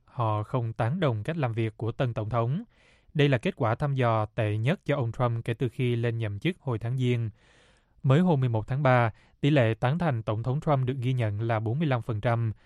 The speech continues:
số không tán đồng lúc đó là bốn mươi chín phần trăm. Tỷ lệ ủng hộ thấp nhất đối với tổng thống tiền nhiệm Barack Obama là ba mươi tám phần trăm,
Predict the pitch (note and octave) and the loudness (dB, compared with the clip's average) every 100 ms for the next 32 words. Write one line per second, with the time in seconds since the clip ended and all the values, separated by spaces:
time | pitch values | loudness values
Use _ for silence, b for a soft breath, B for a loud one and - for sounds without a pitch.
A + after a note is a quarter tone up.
0 | b b - C3 C3+ - C#3 A#2 B2 E3 | b b -2 2 2 0 -2 0 0 2
1 | A2 B2+ E3 A#2 B2 F3+ A2+ A2 B2+ E3 | 0 -2 0 0 0 0 -2 -2 -2 -2
2 | - C3+ E3+ A2+ A#2+ A#2 G#2+ - b b | -2 -4 -2 0 0 0 -2 -6 b b
3 | b b b D3+ D#3+ C#3 C3 D#3 B2 G#2+ | b b b 2 4 4 2 0 0 0
4 | - D#3+ E3+ D3 G3 D3+ C#3+ F3+ A#2 B2 | -2 -4 0 0 2 0 0 0 -2 -2
5 | C3 F3+ C#3 A#2 A2 A2 A#2+ C3 C3+ B2 | -2 -2 -2 0 -2 0 0 0 -2 -2
6 | A#2+ A#2+ A#2 A2 A2 A2 A#2 A2+ B2+ E3 | 0 0 0 -2 -2 -4 -2 -4 -4 -4
7 | A2 B2 A#2 A2+ | -2 0 0 -2